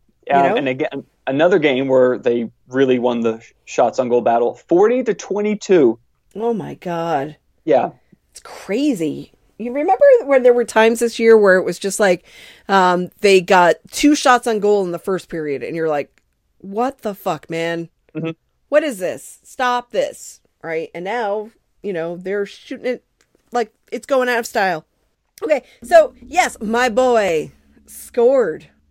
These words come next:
Speaker 1: in this one, in the first period. He had a big goal. He tied up the game.
Speaker 2: Oh, yeah, and then, um, some guy named Charlie McAvoy, some scrub who's only got one goal of the season, got the game winner in overtime.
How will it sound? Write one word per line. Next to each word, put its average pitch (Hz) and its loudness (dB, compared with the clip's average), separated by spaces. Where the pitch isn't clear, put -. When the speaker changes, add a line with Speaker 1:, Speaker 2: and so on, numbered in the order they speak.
Speaker 1:
in 190 -2
this 180 -6
one, 135 -6
in 208 -8
the 208 -6
first 226 -2
period. 196 -4
He 208 -6
had 226 0
a 208 0
big 214 -4
goal. 208 2
He 160 -10
tied 220 -2
up 214 -4
the 208 -6
game. 185 -4
Speaker 2:
Oh, 190 2
yeah, 214 6
and 151 0
then, 156 2
um, 139 2
some 165 -8
guy 160 4
named 131 -6
Charlie 143 0
McAvoy, 127 -2
some 135 -12
scrub 131 2
who's 127 -4
only 135 -4
got 120 -2
one 139 -2
goal 135 4
of 123 -10
the 120 -20
season, 123 -4
got 123 -2
the 120 -2
game 117 -2
winner 113 -2
in 120 -2
overtime. 117 0